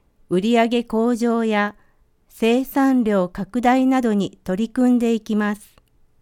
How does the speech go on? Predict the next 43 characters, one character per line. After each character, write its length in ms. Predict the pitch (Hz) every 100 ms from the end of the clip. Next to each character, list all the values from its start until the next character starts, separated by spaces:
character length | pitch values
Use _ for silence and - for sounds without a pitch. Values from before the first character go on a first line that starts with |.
| _ _ _ _ _ _ _ _ _ _ _ _ _ _ _ _ _
鈴 320 | - 220 254
木 140 | 269 269
さ 200 | 277 254
ん 100 | 247
の 120 | 247
コ 140 | 233
メ 160 | 226 226
ン 100 | 226
ト。 260 | 220 208 - _ - - - - _ _ _ _ _ _ _ _ _ _ _ _ _ _ -
県 280 | 269 302 302
外 260 | 254 247
の 140 | 220 214
人 240 | - 240
な 160 | 233 214
ど 140 | 196
と 120 | 190
話 460 | 175 190 240 247 262
を 100 | 240
す 160 | 240
る 140 | 208 202
と 160 | 202
き、 300 | 202 196 180 - _ _ _ _ _ -
三 100 | 180
崎 360 | 175 247 262 254
町 340 | 254 247 247
と 240 | 247 240
い 80 | 240
っ 40 | 226
て 240 | _ 247
も 240 | 214 196 190 _ _ _ _
ピ 180 | 208 226
ン 140 | 269
と 180 | 269 269
こ 120 | 285
な 140 | 311 277
い 80 | 262
人 220 | - 208
が 160 | 180
多 200 | 196 269
い 140 | 262 233
ん 80 | 214
で 140 | 196
す。 200 | - -